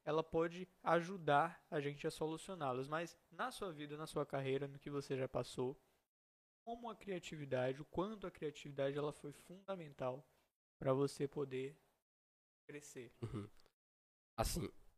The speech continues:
Speaker 2: antes de falar sobre isso, eu que-, eu queria fazer um marco, meio que uma definição, né? Existe um tipo de criatividade que é uma,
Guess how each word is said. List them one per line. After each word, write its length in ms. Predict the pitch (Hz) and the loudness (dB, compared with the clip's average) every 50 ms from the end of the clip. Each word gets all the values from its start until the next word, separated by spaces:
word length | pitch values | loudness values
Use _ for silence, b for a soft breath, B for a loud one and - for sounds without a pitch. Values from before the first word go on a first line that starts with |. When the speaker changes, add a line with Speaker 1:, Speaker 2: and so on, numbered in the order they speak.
| _ _ _ _ _ _ _ - | _ _ _ _ _ _ _ 4
Speaker 2:
antes 180 | 190 190 - | 4 4 4
de 80 | - 196 | 4 8
falar 260 | - 165 156 143 139 | 12 12 12 12 12
sobre 320 | 127 - 135 123 117 117 117 | 10 8 4 6 8 8 10
isso, 200 | 135 139 - 135 | 10 8 6 4
eu 40 | - | 6
que-, 180 | 127 123 - - | 6 4 4 4
eu 20 | |
queria 200 | - 127 123 135 | 4 6 8 10
fazer 280 | - 135 127 120 120 135 | 12 12 12 12 12 12
um 60 | 139 | 12
marco, 560 | 123 113 113 110 - - - - - 107 107 110 - - - - _ _ _ _ - | 12 10 8 6 6 2 0 -2 -2 -2 -2 -4 -8 -14 -16 -20 _ _ _ _ 0
meio 160 | 113 107 95 | 0 0 0
que 420 | - - 113 107 107 104 101 98 b b b b b b b _ _ _ _ | 0 2 4 4 4 4 2 -2 b b b b b b b _ _ _ _
uma 880 | - 110 107 107 110 107 107 104 104 104 101 104 101 98 92 - - - - - - _ _ _ _ - | -2 4 6 8 10 10 10 8 8 6 6 4 4 4 2 0 -4 -8 -14 -18 -20 _ _ _ _ 6
definição, 580 | 175 - - 170 143 127 - - 104 101 101 | 6 8 8 8 10 8 8 6 2 2 2
né? 200 | 98 104 113 127 - b b b b b b - | 2 0 0 -2 -6 b b b b b b 0
Existe 260 | - 117 156 165 - | 4 6 8 12 12
um 40 | 202 | 12
tipo 200 | 180 - 175 156 | 12 10 8 8
de 80 | 151 147 | 10 12
criatividade 720 | - 156 139 131 - 123 117 117 110 120 127 139 139 - | 12 12 12 12 10 6 6 8 10 12 12 12 10 8
que 140 | - - 135 | 8 12 12
é 60 | 131 | 12
uma, 140 | 135 139 131 | 12 12 10